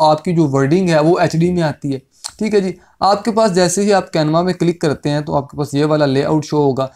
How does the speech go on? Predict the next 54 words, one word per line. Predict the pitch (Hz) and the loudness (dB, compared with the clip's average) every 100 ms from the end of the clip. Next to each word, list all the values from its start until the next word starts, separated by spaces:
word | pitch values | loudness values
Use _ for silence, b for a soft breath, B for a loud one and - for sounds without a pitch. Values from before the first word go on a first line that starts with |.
| b b | b b
यहाँ | 160 202 | 0 2
पर | 208 | 2
your | 202 202 185 | 4 4 4
designs, | 151 147 170 190 - | 2 2 2 -2 -2
ये | 160 | -2
सारे | 165 156 160 175 - 151 | 0 2 2 0 -4 0
जो | 156 | 2
मैंने | 156 156 160 | 4 2 2
डिज़ाइन | 135 135 151 | 2 2 2
देखे | 156 143 160 | 0 0 -2
इसी | 156 160 | -2 0
में | 160 156 _ | 0 -2 _
क्या | 165 160 | 0 0
किए | 160 143 | 2 0
हुए | 135 | -2
हैं, | 127 | -4
मैंने | 147 147 | -2 0
डिज़ाइन | 143 139 170 | 0 0 0
किए | 170 156 | 0 -2
हुए | 143 | -4
हैं। | b b b - | b b b -2
Your | 165 226 226 | 2 2 0
thumbnail, | 165 165 156 135 120 B B - | 0 2 2 0 -2 B B 0
अब | 240 | 2
ये | 240 285 | 4 2
थंबनेल | 285 190 185 165 | 0 0 2 0
है, | 139 b b - | -2 b b -2
अब | 202 | 2
इन | 233 | 2
पर | 233 | 2
क्लिक | 247 214 233 | 0 0 0
करेंगे। | 226 196 202 196 | 0 2 2 2
जैसे | 175 170 | 0 -2
प्रीवियस | 202 196 208 214 | -2 -2 0 0
में | 190 | 0
मैंने | 170 156 165 | 2 2 0
बताया | 170 156 147 135 147 | 0 0 2 2 2
था | 143 - 139 143 - - | -2 -2 0 0 -4 -2
फ्री | 170 | 0
लोगो | 175 160 147 | 4 2 2
मेकर | 151 143 156 | 0 0 0
वाली | 147 143 139 | 2 2 0
जो | 139 139 - | 0 -2 -4
हमारे | 135 135 131 | -4 -2 -2
पास | 143 123 | -4 0
ये | 139 175 | 0 2
वाली | 165 156 | 2 0
वेबसाइट | 139 120 131 123 - | -2 0 -2 -2 -4
थी | 131 | -6
पिछले | 117 135 139 | -6 -4 0
वाली | 131 127 123 b b - | 0 -2 -6 b b -2
Design | 147 139 147 196 | 0 2 2 2
Evo | 165 156 | 2 2
में, | 143 | 0